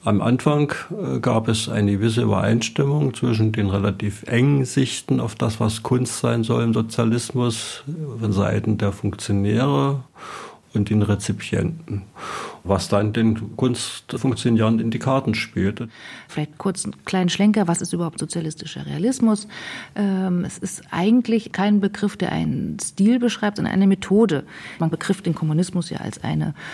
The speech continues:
Speaker 2: ähm, objektiv, äh, richtige, wahre, äh, Wissenschaft sozusagen. Und vom Standpunkt des Kommunismus aus sollte man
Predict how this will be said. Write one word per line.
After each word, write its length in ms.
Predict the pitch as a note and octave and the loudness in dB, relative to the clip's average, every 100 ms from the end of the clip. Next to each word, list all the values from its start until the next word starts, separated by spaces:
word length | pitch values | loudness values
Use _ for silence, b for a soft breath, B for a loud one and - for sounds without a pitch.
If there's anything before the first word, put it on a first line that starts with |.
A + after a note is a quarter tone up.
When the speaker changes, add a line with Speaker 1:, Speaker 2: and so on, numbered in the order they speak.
| B B B - | B B B -4
Speaker 2:
ähm, 320 | C#3 F#2+ G#2 | -2 -4 0
objektiv, 920 | E3+ - F#3+ F#3+ - F3 D#3+ - - - | 0 2 0 0 0 2 0 -4 -4 -2
äh, 40 | |
richtige, 920 | D3 C3+ G3 G3+ G3 F#3 F3 D#3+ D3 | -2 2 2 4 2 2 2 2 0
wahre, 680 | D3 D#3+ F3 D#3 C#3+ - D#3 | 0 0 0 0 0 -2 -2
äh, 40 | D#3 | 0
Wissenschaft 540 | G3+ A#3+ B3+ A#3 - | 2 4 4 0 -2
sozusagen. 560 | G#3 - - G#3 A3 - | -10 -8 -2 2 2 4
Und 280 | F3+ - | 2 0
vom 260 | - E3+ E3+ | -2 0 0
Standpunkt 420 | - G3+ G#3 G3 | 2 2 4 0
des 100 | D#3+ | -2
Kommunismus 560 | - D3+ D#3+ G3 G3+ G3 | -4 -2 0 2 0 0
aus 300 | - D3+ - | -2 -2 0
sollte 260 | E3+ E3+ | -2 0
man 280 | D#3 C#3+ D#3 | -2 -2 -4